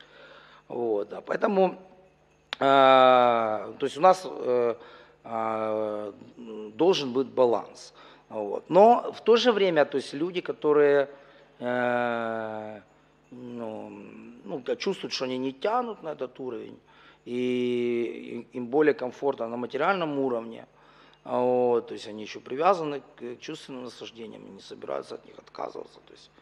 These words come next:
идти этим путем, как бы, да, Баджанакри, Анардханиврити, да.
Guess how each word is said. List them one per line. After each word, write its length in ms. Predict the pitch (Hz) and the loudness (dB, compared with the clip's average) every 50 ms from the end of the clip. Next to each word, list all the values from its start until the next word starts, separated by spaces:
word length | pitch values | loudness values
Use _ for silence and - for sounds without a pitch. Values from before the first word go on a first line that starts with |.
| - - - - - - _ | -20 -20 -20 -20 -20 -20 _
идти 320 | - 120 107 - - 131 120 | -14 -14 -12 -8 -6 -4 -4
этим 240 | 104 - 110 104 104 | -4 -6 -10 -14 -10
путем, 460 | - 113 107 - 131 123 113 104 98 | -10 -12 -8 -4 -2 -2 -2 -2 -6
как 160 | 92 95 92 | -12 -18 -18
бы, 180 | - - - - | -18 -18 -18 -16
да, 500 | - 101 107 107 107 - 101 - - - - - - - - - - | -14 -14 -12 -12 -12 -14 -16 -18 -20 -20 -20 -20 -20 -20 -20 -20 -18
Баджанакри, 720 | - 98 - 104 104 104 104 - - 143 165 165 165 151 117 | -16 -14 -14 -12 -12 -12 -14 -12 -10 -8 -6 -4 -2 -2 -2
Анардханиврити, 960 | 110 107 107 101 - - - - 101 101 101 113 139 160 160 143 - - - - | -4 -4 -6 -10 -12 -14 -18 -16 -16 -16 -14 -14 -14 -14 -16 -16 -18 -20 -20 -20
да. 120 | 117 - | -20 -20